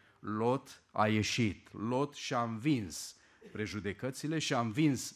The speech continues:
zăbovirea, și-a învins ezitările. Și vă dați seama, ulterior, când în spatele lui Sodoma ardea sub ploaia de foc și pucioasă, ce bucuros a fost Lot că s-a lăsat prins de mâna lui Dumnezeu.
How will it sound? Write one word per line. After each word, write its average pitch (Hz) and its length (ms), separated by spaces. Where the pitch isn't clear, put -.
zăbovirea, 104 880
și-a 139 240
învins 143 500
ezitările. 139 1000
Și - 120
vă 120 100
dați 156 200
seama, 175 220
ulterior, 135 680
când 113 280
în 110 180
spatele 135 680
lui 147 180
Sodoma 127 480
ardea 113 720
sub 120 200
ploaia 147 260
de 123 80
foc 139 180
și 147 120
pucioasă, 135 520
ce 147 140
bucuros 135 460
a 120 80
fost 120 300
Lot 139 380
că 104 120
s-a 107 140
lăsat 104 340
prins 107 360
de 85 100
mâna 92 320
lui 95 120
Dumnezeu. 85 720